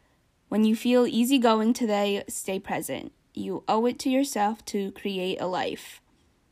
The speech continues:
Be loyal to the pulse of your inner world." This co-star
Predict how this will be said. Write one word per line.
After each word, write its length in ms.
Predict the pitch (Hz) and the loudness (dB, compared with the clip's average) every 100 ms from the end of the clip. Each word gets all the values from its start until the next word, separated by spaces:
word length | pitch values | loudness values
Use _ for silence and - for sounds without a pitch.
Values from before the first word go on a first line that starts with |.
| _ 214 | _ -6
Be 220 | 220 247 | 0 2
loyal 400 | 247 208 208 220 | 2 4 2 2
to 180 | - 226 | -2 -4
the 80 | 214 | -6
pulse 460 | - 185 196 - | -4 -4 -2 -6
of 180 | - 196 | -8 -6
your 160 | 196 190 | -4 -4
inner 260 | 175 175 175 | -4 -4 -4
world." 500 | - - - 233 - _ _ _ _ _ _ _ _ _ _ _ _ _ _ _ _ _ _ | -4 -4 -6 -12 -16 _ _ _ _ _ _ _ _ _ _ _ _ _ _ _ _ _ _
This 520 | 208 240 269 - - - | 0 2 2 0 -6 -4
co-star 920 | - 254 - 254 247 247 247 247 | 0 0 0 2 6 6 4 2